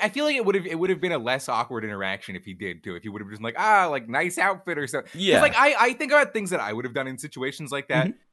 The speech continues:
Speaker 1: And it's, like, to break the tension of just, like, this is the most painful ten seconds of signing a receipt in my entire fucking life.
Speaker 2: <laughs>
Speaker 1: To, uh, to, "Ah, how's the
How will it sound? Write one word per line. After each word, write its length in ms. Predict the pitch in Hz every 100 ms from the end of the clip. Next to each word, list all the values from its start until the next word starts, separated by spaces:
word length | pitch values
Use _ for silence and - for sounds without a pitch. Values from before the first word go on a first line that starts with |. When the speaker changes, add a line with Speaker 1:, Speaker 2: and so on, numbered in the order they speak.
| -
Speaker 1:
And 100 | 143
it's, 140 | 147
like, 220 | 165 156
to 80 | -
break 360 | 113 120 147 135
the 80 | 139
tension 460 | - 110 113 135
of 100 | 113
just, 240 | 107 117 -
like, 220 | 104 - _ _
this 160 | 143
is 140 | 156 123
the 260 | 139 120 113
most 260 | 117 117 -
painful 360 | 120 120 120
ten 260 | 113 - 123
seconds 380 | 113 107 120 104
of 80 | 95
signing 400 | 135 117 113 110
a 40 |
receipt 360 | 104 - 113 113
in 60 |
my 100 | 101
entire 380 | 98 95 101 101
fucking 400 | - 113 104 95
life. 240 | 95 120 - - - -
Speaker 2:
<laughs> 380 | 185 - 165 156
Speaker 1:
To, 240 | - 165 135
uh, 300 | 120 110 117 -
to, 240 | 139 127
"Ah, 680 | 147 233 233 185 143 127 110
how's 280 | 127 196 185
the 320 | 170 160 143